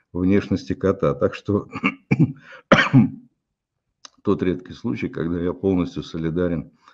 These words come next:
с экспертами журнала Time. А, теперь, ну, пожалуй, главная тема, главная основная тема — это визит Путина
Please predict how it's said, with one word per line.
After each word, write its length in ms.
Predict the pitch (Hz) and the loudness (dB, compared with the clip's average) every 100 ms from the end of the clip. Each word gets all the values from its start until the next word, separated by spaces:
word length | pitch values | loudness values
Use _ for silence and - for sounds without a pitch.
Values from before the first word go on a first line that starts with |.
| _ _ | _ _
с 140 | - | -12
экспертами 840 | 76 - 95 87 82 78 76 - - | -12 -6 -4 -4 -4 -6 -6 -10 -10
журнала 500 | 82 85 87 80 73 | -4 -2 0 -2 -4
Time. 300 | 82 67 - _ _ - - - _ _ - | -4 -4 -8 _ _ -20 -20 -20 _ _ -8
А, 340 | 80 78 73 | -2 -2 -2
теперь, 500 | - 139 143 131 - _ | 0 2 2 -2 -12 _
ну, 200 | 110 123 | -2 0
пожалуй, 400 | 123 101 113 104 | 2 2 2 0
главная 500 | 87 104 92 78 76 | 0 2 2 0 -6
тема, 460 | - 85 107 - - _ - - _ - | -4 -2 -2 -4 -12 _ -20 -20 _ -16
главная 540 | 87 95 90 80 76 | -8 -4 -2 -4 -6
основная 500 | 73 80 82 76 76 | -8 -8 -6 -6 -6
тема — 340 | - 123 110 | -2 0 0
это 140 | 87 82 | -2 -4
визит 420 | 85 82 85 - | -4 -4 -6 -8
Путина 420 | 87 - 73 73 | -12 -8 -8 -8